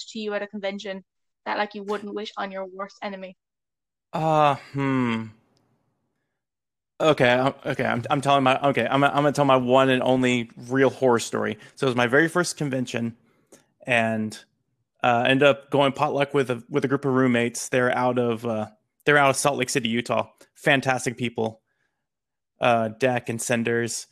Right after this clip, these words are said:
Speaker 2: and, like, uh, the, they're, they're fantastic. I ended up liking, like, like I said, I went in potluck, didn't know who they were, ended up liking them so much that I ended up room-,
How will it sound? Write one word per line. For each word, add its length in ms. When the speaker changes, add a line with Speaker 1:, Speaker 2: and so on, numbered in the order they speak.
Speaker 2:
and, 280
like, 220
uh, 120
the, 220
they're, 200
they're 140
fantastic. 540
I 80
ended 180
up 60
liking, 420
like, 180
like 160
I 40
said, 180
I 40
went 160
in 220
potluck, 480
didn't 160
know 100
who 220
they 120
were, 280
ended 200
up 60
liking 400
them 200
so 200
much 300
that 160
I 40
ended 180
up 80
room-, 280